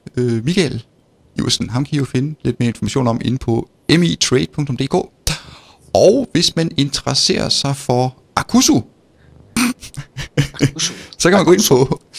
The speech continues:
Speaker 1: akusu punktum D K. Og Michael, hvad er det for noget? Øh.
Speaker 2: Akusu er bare et navn, jeg bruger for Shiatsu, fordi jeg laver selvfølgelig også Shiatsu ved siden af
Speaker 1: Okay.
Speaker 2: i min, øh, sparsommelige fritid.
Speaker 1: Ja.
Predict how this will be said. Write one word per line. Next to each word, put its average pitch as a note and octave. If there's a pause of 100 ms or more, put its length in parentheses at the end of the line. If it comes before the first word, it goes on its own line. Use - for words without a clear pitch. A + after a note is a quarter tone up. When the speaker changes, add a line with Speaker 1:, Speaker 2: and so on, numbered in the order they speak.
(260)
Speaker 1:
akusu A#2 (320)
punktum D3+
D - (140)
K. -
Og A2
Michael, G#2+
hvad G#2+
er -
det -
for -
noget? C3 (180)
Øh. B2+
Speaker 2:
Akusu B2
er D#2
bare B1+
et E2 (220)
navn, F2+
jeg G2
bruger G2+
for F#2+
Shiatsu, G#2+ (100)
fordi G#2+
jeg G2+
laver G2+
selvfølgelig G#2
også G2
Shiatsu A2
ved G#2+
siden G#2+
af - (160)
Speaker 1:
Okay. A2
Speaker 2:
i G2
min, F#2
øh, F#2+
sparsommelige -
fritid. - (340)
Speaker 1:
Ja. D#3